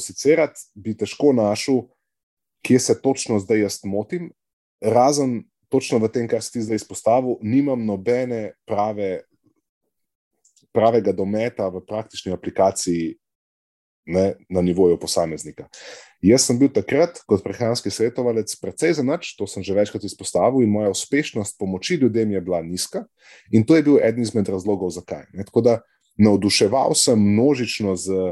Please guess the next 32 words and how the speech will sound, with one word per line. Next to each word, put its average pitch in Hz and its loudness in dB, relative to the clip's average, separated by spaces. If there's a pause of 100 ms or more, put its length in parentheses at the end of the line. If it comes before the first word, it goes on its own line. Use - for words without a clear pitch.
(420)
poznavanjem 110 0
malenkosti 98 -4 (100)
in 113 0
ljudje 107 2
so - -2
govorili, 113 -2
da 110 -4
sem 113 -6
jaz 113 -8 (100)
ful 156 6
dober 120 2
na 92 -6
področju 98 -10
prehrane, 110 -2
čeprav 160 -2
niso 214 0
vedeli, 190 2
zakaj. 135 2 (480)
Vedeli 123 4
so - -8
samo 160 4
eno 127 2
stvar. 82 -6 (640)
Samo 180 4
eno 104 -2
stvar. - -12 (460)
In 107 6
to 117 6
je 101 6 (100)
to, 156 2
da 120 2
vem 143 4